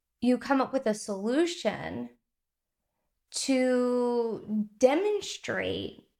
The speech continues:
how this person is making you angry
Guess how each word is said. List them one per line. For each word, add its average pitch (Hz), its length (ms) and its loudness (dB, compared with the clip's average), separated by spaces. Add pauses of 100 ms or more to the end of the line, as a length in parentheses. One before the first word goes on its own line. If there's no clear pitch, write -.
(420)
how 285 800 4 (920)
this 240 260 4
person 247 720 0 (580)
is 233 180 4
making 214 440 2
you 220 220 -4
angry 233 720 0